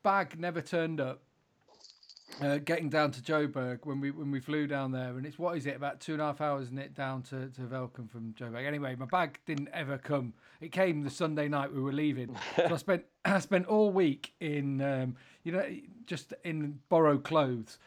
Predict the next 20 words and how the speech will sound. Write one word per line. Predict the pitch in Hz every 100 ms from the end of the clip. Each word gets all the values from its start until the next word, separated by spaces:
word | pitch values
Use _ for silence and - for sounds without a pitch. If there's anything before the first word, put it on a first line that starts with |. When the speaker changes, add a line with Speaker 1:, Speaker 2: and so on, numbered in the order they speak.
| - - 175
Speaker 1:
and | 170 156 151
Speaker 2:
<laughs> |
Speaker 1:
also | 190 196 - 147
I |
was, | 139 143 -
I | 160
was | 156 151 -
sharing | - 196 196 185
a |
room | 170 190 170
with, | 139 127 -
uh, | 139 131 131
Matt | 160 165 -
Roberts | 160 139 131 - - - - - -
off | 139
the | -
telly, | - 147 131 127 - - -
and, | 151 147 139 131 156
um, | 139 135 131 143 170
we, | 160 160 160 170